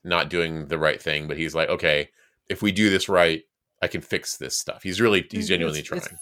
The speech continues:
Speaker 2: it's funny. I think Robert Jordan really likes generals, 'cause it seems like all the generals we met,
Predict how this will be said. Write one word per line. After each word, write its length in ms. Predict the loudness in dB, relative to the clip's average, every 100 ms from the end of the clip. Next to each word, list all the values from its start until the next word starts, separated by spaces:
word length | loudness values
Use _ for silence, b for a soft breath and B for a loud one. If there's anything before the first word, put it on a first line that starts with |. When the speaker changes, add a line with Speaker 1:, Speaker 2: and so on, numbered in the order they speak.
| -12 -8
Speaker 2:
it's 160 | -4
funny. 280 | -2 0 2
I 60 | 0
think 200 | -2 0
Robert 240 | 0 0
Jordan 240 | 0 0 0
really 200 | -2 2
likes 260 | 2 2
generals, 580 | -4 -2 -2 -4 -8 -8
'cause 280 | -6 -6 -10 b b b
it 100 | -4
seems 200 | 2 4
like 180 | 4 2 4
all 240 | 6 8
the 100 | 6
generals 340 | 4 2 2 -2
we 120 | -2
met, 500 | 4 4 4 -4